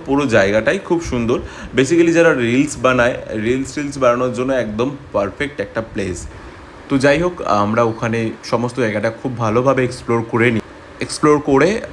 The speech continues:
আমরা যাই ডিনারের জন্য, কেন কি অনেকটাই লেট হয়ে গেছিলো, এরপরে গেলে হয়তো আমাদের ফিরতে অনেক লেট হয়ে যেত। কেন কি আমাদের, আহ, নিউ ব্যারাকপুর থেকে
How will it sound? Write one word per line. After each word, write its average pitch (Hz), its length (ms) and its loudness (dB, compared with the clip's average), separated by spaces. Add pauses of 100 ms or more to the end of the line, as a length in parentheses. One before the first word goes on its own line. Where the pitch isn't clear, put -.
আমরা 107 400 2
যাই 120 420 -2 (120)
ডিনারের 107 400 -2
জন্য, 90 300 -12 (500)
কেন 143 200 2
কি 160 160 2
অনেকটাই 131 540 2
লেট 127 240 2
হয়ে 131 200 0
গেছিলো, 123 480 -4
এরপরে 120 380 0
গেলে 110 260 2
হয়তো 110 280 2
আমাদের 110 240 -2 (120)
ফিরতে 131 520 -4 (280)
অনেক 117 340 -2
লেট 110 220 -4
হয়ে 107 140 -2
যেত। 101 280 -4 (880)
কেন 131 160 0
কি 139 100 0
আমাদের, 127 500 2
আহ, 101 360 4
নিউ 123 160 0
ব্যারাকপুর 135 460 2
থেকে 143 340 -2